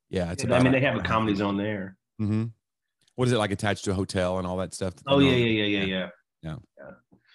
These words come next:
Speaker 1: Yeah. In
Speaker 2: I'm
Speaker 1: one
Speaker 2: a
Speaker 1: of the banquet rooms or something.
Speaker 2: <laughs> Yeah. Com-,
Speaker 1: <laughs>
Speaker 2: anytime it says comedy night, you know, it's like, not, that's
Speaker 1: Yeah.
Speaker 2: not what it's meant for.
Speaker 1: Yeah.
Speaker 2: But they, they
Speaker 1: This is
Speaker 2: have
Speaker 1: like, <laughs> the Kiwanis canceled, so now we're gonna
Speaker 2: Right.
Speaker 1: have a comedy night.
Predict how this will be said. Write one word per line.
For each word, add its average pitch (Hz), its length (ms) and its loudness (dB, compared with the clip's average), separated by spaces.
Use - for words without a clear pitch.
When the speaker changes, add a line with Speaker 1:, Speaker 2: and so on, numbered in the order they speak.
Speaker 1:
Yeah. 107 80 -2
In 104 60 2
Speaker 2:
I'm 101 80 6
Speaker 1:
one 98 60 8
Speaker 2:
a 98 40 4
Speaker 1:
of 90 60 0
the 87 140 -4
banquet 95 300 0
rooms 90 380 0
or 95 40 -4
something. 95 440 -6
Speaker 2:
<laughs> - 40 -20
Yeah. - 800 -2
Com-, 143 240 2
Speaker 1:
<laughs> - 120 -6
Speaker 2:
anytime 220 300 4
it 196 40 6
says 185 180 4
comedy 160 420 4
night, 127 340 2
you 117 100 -2
know, 120 140 0
it's 117 180 -6
like, 113 220 -6
not, 123 240 -2
that's 139 140 2
Speaker 1:
Yeah. - 60 0
Speaker 2:
not 151 100 0
what 131 80 -2
it's 110 100 -6
meant 117 260 2
for. 104 680 -4
Speaker 1:
Yeah. 90 240 0
Speaker 2:
But 101 160 -10
they, 104 160 -6
they 98 140 -12
Speaker 1:
This 101 160 -2
is 107 140 2
Speaker 2:
have - 20 -
Speaker 1:
like, 101 280 2
<laughs> - 380 -6
the 131 80 0
Kiwanis 120 760 2
canceled, 107 600 -2
so - 140 -6
now 104 180 2
we're 101 100 2
gonna 98 80 2
Speaker 2:
Right. 95 120 0
Speaker 1:
have - 20 -4
a 92 40 -6
comedy 101 400 -2
night. 101 340 -2